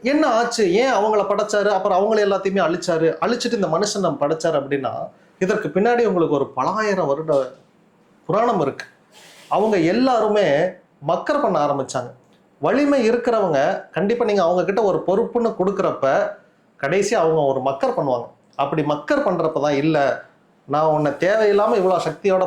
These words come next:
படைச்சிட்டேன், இரு உன் சக்தியெல்லாம் புடுங்குறேன்" அப்படின்னு சொல்லிட்டு கடவுள் எல்லா சக்தியும் புடுங்கிட்டு ஒரு சக்தி இல்லாத மனுஷனை படைச்சாரு.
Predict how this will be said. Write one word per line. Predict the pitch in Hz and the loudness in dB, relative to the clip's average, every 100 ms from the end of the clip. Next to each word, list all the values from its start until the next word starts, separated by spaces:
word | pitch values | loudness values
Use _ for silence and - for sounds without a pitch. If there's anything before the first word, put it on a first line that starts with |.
| 147 | 0
படைச்சிட்டேன், | 147 - 143 127 - _ - | -2 -2 -2 -2 -4 _ -4
இரு | 185 277 226 | 0 2 2
உன் | 165 | 0
சக்தியெல்லாம் | 151 - 196 185 175 | -4 -2 0 0 0
புடுங்குறேன்" | 160 190 170 139 | -2 0 2 0
அப்படின்னு | 131 143 | 0 -2
சொல்லிட்டு | 143 127 127 143 | -2 -4 -2 -2
கடவுள் | 143 165 180 | 0 0 2
எல்லா | 139 170 214 214 | 2 2 0 0
சக்தியும் | 175 - 208 185 | -4 -4 -4 -2
புடுங்கிட்டு | 160 170 151 127 139 143 - _ - | -2 -2 -2 0 -2 -4 -14 _ -2
ஒரு | 180 285 | 0 2
சக்தி | 285 220 - | 0 -2 -2
இல்லாத | 233 180 185 | 0 2 2
மனுஷனை | 208 185 202 190 147 | 2 0 0 -2 0
படைச்சாரு. | 143 143 131 131 | -2 -2 -2 -2